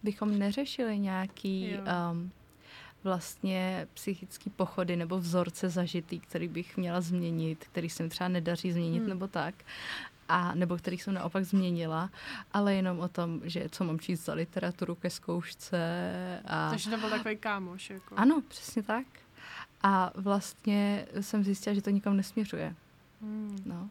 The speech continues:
Speaker 1: a teďkon chci chodit k paní, takže
Speaker 2: Ne-, neposloucháš,
Speaker 1: A
Speaker 2: neposlouchám
Speaker 1: neposlouchám,
Speaker 2: hustou
Speaker 1: no, tak
Speaker 2: paní,
Speaker 1: s
Speaker 2: no.
Speaker 1: pánem to nevyšlo, tak bude paní. <laughs> A tak, eh,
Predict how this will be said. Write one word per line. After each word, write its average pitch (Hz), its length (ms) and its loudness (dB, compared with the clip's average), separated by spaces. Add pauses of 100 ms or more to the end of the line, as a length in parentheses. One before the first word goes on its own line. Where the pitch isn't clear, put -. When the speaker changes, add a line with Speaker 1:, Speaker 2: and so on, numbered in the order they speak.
(100)
Speaker 1:
a 185 80 -2
teďkon 180 400 -4
chci - 180 -10
chodit 180 260 -2
k - 120 -20
paní, 160 320 -2 (220)
takže - 340 -10 (300)
Speaker 2:
Ne-, 214 220 -6 (200)
neposloucháš, 196 840 -6
Speaker 1:
A - 80 -2
Speaker 2:
neposlouchám 220 480 4
Speaker 1:
neposlouchám, 208 300 4
Speaker 2:
hustou 196 180 6
Speaker 1:
no, 202 100 4
tak 208 140 2
Speaker 2:
paní, 190 60 0
Speaker 1:
s 185 100 -2
Speaker 2:
no. 175 40 -4
Speaker 1:
pánem 208 300 6
to 240 140 0
nevyšlo, 208 640 0
tak 208 160 -6 (800)
bude 202 180 0
paní. 196 360 2 (440)
<laughs> - 1900 0
A - 100 -6
tak, 196 140 -2 (180)
eh, 170 280 -2